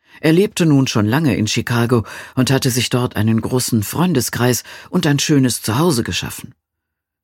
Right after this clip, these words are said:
Zunächst versuchte er es mit einer Liste, Pro und Contra, umziehen oder bleiben.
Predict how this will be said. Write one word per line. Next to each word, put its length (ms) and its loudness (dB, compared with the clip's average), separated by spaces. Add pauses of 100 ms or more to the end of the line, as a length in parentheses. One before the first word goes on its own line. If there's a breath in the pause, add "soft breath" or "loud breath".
(440 loud breath)
Zunächst 500 0
versuchte 500 0
er 160 0
es 140 -2
mit 240 -2
einer 200 0
Liste, 480 -2 (400)
Pro 260 2
und 280 -2
Contra, 540 0 (260)
umziehen 760 0
oder 200 -2
bleiben. 420 -4